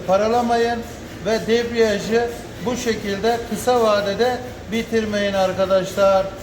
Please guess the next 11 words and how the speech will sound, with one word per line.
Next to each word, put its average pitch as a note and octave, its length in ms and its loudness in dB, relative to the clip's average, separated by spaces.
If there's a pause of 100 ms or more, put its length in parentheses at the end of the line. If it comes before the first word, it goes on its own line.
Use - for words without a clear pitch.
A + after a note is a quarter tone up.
(340)
Ve C4+ 220 2 (1000)
kedimizin G3+ 680 -2
debriyajı G#3+ 540 0 (100)
pamuk B3 400 0
gibi B3 160 -4
oldu. B3 480 2 (440)
Sahibine A#3+ 760 2 (420)
güle A#3 720 2
güle A#3 200 0 (120)
kullansın A3+ 600 0
diyoruz. A#3+ 320 0